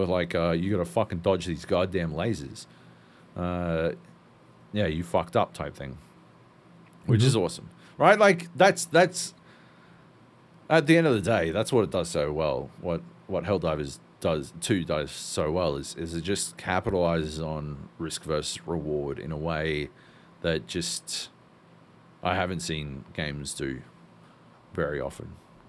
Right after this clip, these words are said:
Speaker 1: It's so easy to categorically fuck yourself and have to hamstring yourself to dig your way out of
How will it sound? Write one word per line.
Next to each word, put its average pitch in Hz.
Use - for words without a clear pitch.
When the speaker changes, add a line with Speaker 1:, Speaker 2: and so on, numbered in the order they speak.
Speaker 1:
It's -
so 107
easy 82
to 78
categorically 85
fuck -
yourself 71
and 82
have 85
to 78
hamstring 110
yourself 85
to 101
dig 87
your 92
way 82
out 80
of 76